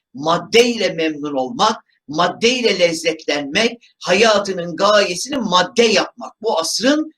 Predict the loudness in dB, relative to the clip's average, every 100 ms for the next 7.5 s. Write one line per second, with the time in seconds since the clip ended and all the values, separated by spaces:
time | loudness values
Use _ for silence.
0 | _ -10 -6 -6 -8 -8 -6 -8 -10 -14
1 | _ _ -2 0 2 0 -4 _ _ _
2 | _ _ -4 -2 2 4 4 2 -2 -4
3 | -2 0 2 4 4 2 -2 -2 -8 -10
4 | -10 -4 0 0 2 0 2 0 0 -8
5 | _ _ -2 0 0 0 2 2 2 -2
6 | -2 -2 -2 2 4 4 2 -2 -4 -4
7 | 0 2 2 0